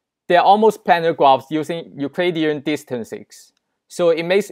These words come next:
exploring based on di-, the distance a very good strategy. Like delta stepping, we also changed the parameter of row in our implementation.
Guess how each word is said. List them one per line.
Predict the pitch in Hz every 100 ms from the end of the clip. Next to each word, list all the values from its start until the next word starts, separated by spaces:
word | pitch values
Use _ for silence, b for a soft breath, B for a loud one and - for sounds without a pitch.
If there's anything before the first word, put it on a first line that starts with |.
| -
exploring | 160 - 175 185 190
based | 170 156 151
on | 135
di-, | 135 160 170 -
the | 147
distance | 165 175 - 147 135
a | 143 135
very | 131 135
good | 139 139
strategy. | - 139 117 107 - - _ _ _ _ _ _ _ _ _ _ _ _ _ _ _ _ _ _ _ _ _
Like | 160 175 180
delta | 202 214
stepping, | 202 143 120 113 - _ _
we | - 147
also | 190 214 220
changed | - 156 131
the | 139
parameter | 135 147 147 156 165
of | 135 135
row | 143 147 151 147 _
in | 139
our | 131 131
implementation. | 131 127 131 127 127 113 - 113